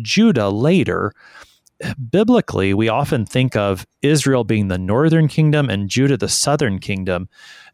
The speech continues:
Ezekiel is in the midst of exiles from the southern kingdom, Judah. When, when the prophet talks about the house of Israel here and then the house of Judah, are we to think of the two kingdoms,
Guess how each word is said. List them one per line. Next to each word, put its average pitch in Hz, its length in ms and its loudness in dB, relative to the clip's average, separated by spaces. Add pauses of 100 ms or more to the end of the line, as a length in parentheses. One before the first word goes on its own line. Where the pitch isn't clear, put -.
(640)
Ezekiel 131 580 2
is 110 180 -2
in 117 240 -2
the 107 60 0
midst 113 260 -2
of 107 160 -4
exiles 110 440 -2
from 110 340 -4
the - 80 -4
southern 190 520 0
kingdom, 92 420 -4
Judah. 95 640 0 (100)
When, 143 380 -2
when 135 320 0 (140)
the 120 80 -2
prophet 190 340 -2
talks 139 180 -2
about 110 140 0
the - 60 -8
house - 260 -4
of 104 160 -6
Israel 117 400 0
here 98 300 -2
and 95 120 -2
then 107 140 0
the 98 60 -2
house 107 200 -4
of 90 120 -12
Judah, 95 440 0 (680)
are 135 200 0
we 165 140 4
to 156 160 0
think 160 400 2
of 139 320 -2
the 113 120 0
two - 340 0
kingdoms, 214 680 4